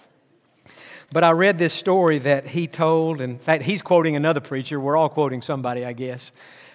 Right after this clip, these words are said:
But he told a story that John Piper,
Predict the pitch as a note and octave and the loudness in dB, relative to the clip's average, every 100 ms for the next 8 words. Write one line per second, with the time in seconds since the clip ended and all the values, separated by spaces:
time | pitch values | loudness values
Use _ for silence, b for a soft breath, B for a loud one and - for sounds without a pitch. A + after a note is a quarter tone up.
0 | _ C3 D#3 D3+ C#3 G#3 B3 G#3 G#3 F3+ | _ 0 4 4 0 -4 -2 0 0 0
1 | D#3 - F3+ D#3+ D#3 D#3 C3 C3+ B2 B2 | -4 -4 -4 -2 -2 -4 -2 -2 -2 -8
2 | b b - A#2 E3+ F#3+ F#3 - - E3+ | b b -16 0 2 4 0 -2 0 2
3 | C#3 B2+ F#2 | 0 -6 -14